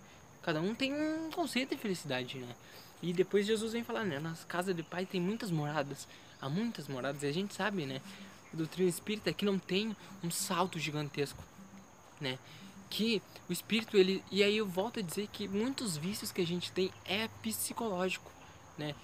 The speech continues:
Eu não diria vícios, mas eu digo, você se alimentar todos os dias, que tem, tem até espíritas que falam, "Não, espíritas, né? Não, isso é muito bobagem, não, não tem nada a ver, pessoa, né?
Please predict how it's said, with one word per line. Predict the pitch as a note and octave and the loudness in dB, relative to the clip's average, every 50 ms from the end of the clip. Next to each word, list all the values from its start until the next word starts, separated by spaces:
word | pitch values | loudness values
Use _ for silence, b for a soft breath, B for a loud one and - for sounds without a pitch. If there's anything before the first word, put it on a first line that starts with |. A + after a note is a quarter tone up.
| B - | B 2
Eu | D#3+ | 4
não | E3+ E3+ E3 | 6 6 6
diria | D#3+ E3+ D#3+ F#3+ A3+ A3+ | 4 2 4 4 4 4
vícios, | G#3 F3 F#3+ A3 G#3+ - - - - - - B B B B B B - | 6 4 2 2 2 0 -2 -4 -4 -6 -10 B B B B B B 0
mas | D#3+ E3+ | 4 4
eu | F3+ | 6
digo, | E3+ D#3+ G3+ F#3 E3+ B B B B - | 6 4 2 2 0 B B B B -4
você | G3 G3+ - - | -2 -2 -2 0
se | - - | -2 -2
alimentar | A#3 A3+ A3+ A3+ A3 - A3+ A3+ | 0 2 2 0 0 0 -2 -2
todos | - A#3+ A3+ G#3+ A3+ | -2 -2 -2 0 0
os | G#3+ F3+ | 0 2
dias, | D3+ D#3+ D#3 | 2 0 0
que | - - | 0 -2
tem, | - E3+ D#3+ D#3 E3+ E3+ - - - | 0 0 2 2 0 -2 -2 0 2
tem | F3 F3 F3 E3+ | 2 2 4 2
até | D#3 D#3 - G3 | 0 0 0 0
espíritas | G3+ F#3+ - - G#3 G3 - - | 0 0 -2 -2 -2 -2 -2 -6
que | - - | -6 -4
falam, | - G3+ F#3 D#3+ | -2 0 0 0
"Não, | C#3+ F3 G#3+ A#3+ - - - - - B B B B B B B - - - | 0 0 0 0 -2 -6 -10 -12 -14 B B B B B B B -18 -14 -10
espíritas, | - - - - G3 G#3+ F#3 D#3+ C#3 A2+ A2 A2+ | -10 -10 -2 2 2 4 4 2 2 2 0 0
né? | A#2+ A2+ - - - - | -2 -6 -8 -10 -8 -6
Não, | G#3 | -6
isso | G#3 - D#3 | -4 -2 -2
é | C#3+ | 2
muito | D#3 F#3 A3+ A#3 - | 2 2 2 2 2
bobagem, | G#3+ F#3 D#3+ E3 E3 F#3 E3+ E3+ | 2 2 2 2 0 2 0 0
não, | G3+ A3+ D4 | -2 -2 -4
não | B3 G#3 | -6 -6
tem | - D#3+ | -4 -4
nada | E3+ G3+ B3 C4 | -4 -2 -2 -2
a | |
ver, | G3 F#3+ - | -2 -2 0
pessoa, | - G3+ F#3 - - G3+ F#3 B B B B B B B - | 0 0 0 0 -2 -4 -6 B B B B B B B -6
né? | D#3+ E3 F3+ F3+ D#3 | -4 -2 -2 -2 -4